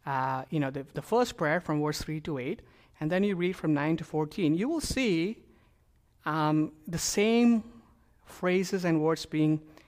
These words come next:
repeated over and over. So, for example, in verse six, he says, "Since the day you heard." Then verse nine, he says, "Since the day we heard." So, uh, you know, uh,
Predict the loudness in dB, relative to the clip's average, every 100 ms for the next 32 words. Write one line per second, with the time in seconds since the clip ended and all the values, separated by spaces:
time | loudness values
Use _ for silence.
0 | _ -8 -8 -4 0 2 2 0 -2 -2
1 | -2 -6 -8 -6 -4 -2 -2 0 0 0
2 | 0 2 0 0 -4 -4 -6 -4 -2 -2
3 | -6 -20 -20 -2 4 4 4 4 6 6
4 | 6 2 4 2 0 -2 0 0 -2 -2
5 | 0 0 0 -2 -4 -4 -8 -20 -6 -2
6 | 0 0 0 0 0 0 0 -4 -6 -14
7 | -20 -20 -8 0 0 0 -2 0 0 0
8 | -6 -16 -6 -4 -4 -4 -8